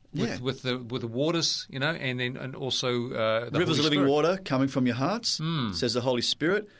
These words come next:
Speaker 2: He's there talking about in the Old Testament where,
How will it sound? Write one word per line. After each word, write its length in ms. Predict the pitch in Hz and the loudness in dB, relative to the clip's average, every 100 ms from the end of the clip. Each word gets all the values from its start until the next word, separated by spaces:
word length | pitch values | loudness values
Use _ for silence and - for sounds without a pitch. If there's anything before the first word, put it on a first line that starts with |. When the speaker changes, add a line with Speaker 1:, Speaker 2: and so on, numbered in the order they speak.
| - _ _ | -20 _ _
Speaker 2:
He's 200 | 131 127 | -4 0
there 140 | 135 | 0
talking 460 | - 147 156 143 135 | 2 0 0 2 0
about 420 | 120 123 120 - - - - | 4 4 4 0 -14 -16 -2
in 80 | 123 | 0
the 60 | |
Old 160 | 120 113 | 2 0
Testament 540 | 143 165 190 208 233 - - - - - | -4 -4 -2 -2 -4 -10 -20 -20 -16 0
where, 240 | 127 | 2